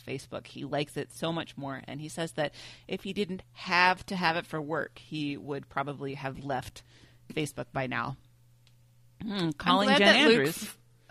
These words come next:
Speaker 2: I'm glad that Luke finally acknowledged that, yes, thank you, Andrew, for doing this for me, so I don't have
Speaker 1: Yes.
Speaker 2: to.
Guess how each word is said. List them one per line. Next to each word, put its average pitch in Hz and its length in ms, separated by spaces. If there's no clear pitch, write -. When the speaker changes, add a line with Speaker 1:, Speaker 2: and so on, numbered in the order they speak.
Speaker 2:
I'm 220 140
glad 262 220
that - 120
Luke 196 160
finally 185 320
acknowledged 165 580
that, 151 180
yes, 180 260
thank 180 220
you, 160 100
Andrew, 156 280
for 160 120
doing 151 240
this - 180
for 156 120
me, 151 120
so - 160
I - 100
don't 302 100
have 196 400
Speaker 1:
Yes. 160 100
Speaker 2:
to. 175 100